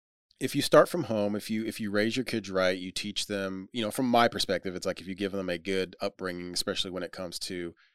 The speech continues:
uh, how, uh, a father should be, you know, how do you treat your wife? And the kids see how you treat the mother. Well, then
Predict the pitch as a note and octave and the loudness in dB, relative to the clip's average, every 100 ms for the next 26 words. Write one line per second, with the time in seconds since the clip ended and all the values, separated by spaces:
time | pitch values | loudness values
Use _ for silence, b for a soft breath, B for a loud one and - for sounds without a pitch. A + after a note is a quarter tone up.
0 | b b _ F#2 E2+ G2+ F#2+ F#2 F2+ F#2+ | b b _ -6 0 0 2 2 0 -2
1 | F2 E2+ E2+ F2+ E2 - F#2 E2+ - F2+ | -2 -4 -4 -6 -6 0 0 0 -4 -8
2 | D2+ D2 C2+ _ _ _ E2+ E2 G2 F#2+ | -10 -12 -14 _ _ _ -8 -2 -2 -2
3 | F2 - G2+ F2+ E2+ E2 D2+ C2 - b | -4 -6 -8 -10 -10 -6 -6 -8 -16 b
4 | b A2+ A#2 E3+ D#3+ - - D#3+ B2 G#2 | b -4 2 4 4 2 0 -2 2 2
5 | G2 F#2+ - G#2+ G2 _ _ G#2 G2 F#2+ | 0 -4 -4 -4 -6 _ _ -6 -2 0
6 | D2+ C#2+ _ _ _ _ D#3 D#3+ D#3+ D3 | 0 -6 _ _ _ _ 4 6 4 2